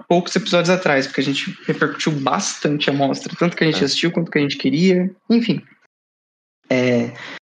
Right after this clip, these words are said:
Speaker 1: a gente não teve a oportunidade de ver na Mostra, no fim das contas,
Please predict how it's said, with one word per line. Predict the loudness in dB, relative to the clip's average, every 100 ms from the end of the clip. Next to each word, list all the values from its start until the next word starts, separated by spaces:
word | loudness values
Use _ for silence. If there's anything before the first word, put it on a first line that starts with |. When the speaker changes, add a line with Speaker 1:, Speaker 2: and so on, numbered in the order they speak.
| _ _ -2
Speaker 1:
a | 2
gente | 4 4
não | 6
teve | 6 4
a |
oportunidade | 2 2 2 4 2
de | 2
ver | 2 4
na |
Mostra, | 4 2 0 -2
no | -2
fim | -2
das | -4 -2
contas, | 2 2 2 -2